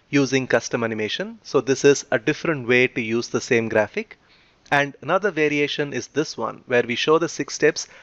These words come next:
and this is how we draw the viewer's attention from one step to another. And all of these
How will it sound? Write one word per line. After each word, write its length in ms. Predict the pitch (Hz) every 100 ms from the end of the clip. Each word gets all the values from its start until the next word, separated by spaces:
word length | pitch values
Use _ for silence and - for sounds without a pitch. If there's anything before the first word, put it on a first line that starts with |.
| -
and 220 | 123 117
this 160 | 135 139
is 160 | 180
how 320 | - 143 131 127
we 100 | 123
draw 260 | 113 123 117
the 120 | 117
viewer's 280 | 113 113 110
attention 460 | 117 117 110 120
from 300 | 113 117 110
one 340 | 113 113 117 117
step 320 | - 120 -
to 120 | 113
another. 360 | 107 104 147 214 _ _ - -
And 220 | 131 131 -
all 220 | 147 208
of 120 | 226 -
these 320 | 151 147 -